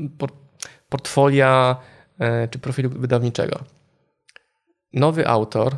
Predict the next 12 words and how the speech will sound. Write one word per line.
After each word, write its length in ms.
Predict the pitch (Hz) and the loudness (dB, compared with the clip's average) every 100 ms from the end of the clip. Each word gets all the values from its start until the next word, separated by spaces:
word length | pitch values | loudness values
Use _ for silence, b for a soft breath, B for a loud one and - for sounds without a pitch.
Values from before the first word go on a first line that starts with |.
| - | -8
nikt 260 | - 139 156 | -4 -2 0
go 100 | 139 | 0
nie 220 | 127 113 | 2 0
zna, 340 | 107 107 113 143 - | 0 -2 -2 -4 -4
na 60 | 127 | 0
maksa 280 | 143 147 165 | 0 0 -4
kontrowersyjny, 920 | 139 135 127 120 - 110 113 127 151 B B B - | -4 -2 -4 -4 -6 -6 -2 -2 -4 B B B -6
duży 220 | 135 156 | -2 0
sukces, 640 | 147 117 - 117 143 - - b b b _ 196 | -2 -6 -2 0 0 -2 -14 b b b _ -4
e, 300 | 117 113 - - _ _ _ _ | -2 -2 -4 -10 _ _ _ _
gej, 340 | 120 120 120 139 | -2 2 4 2
więc 240 | 131 | -2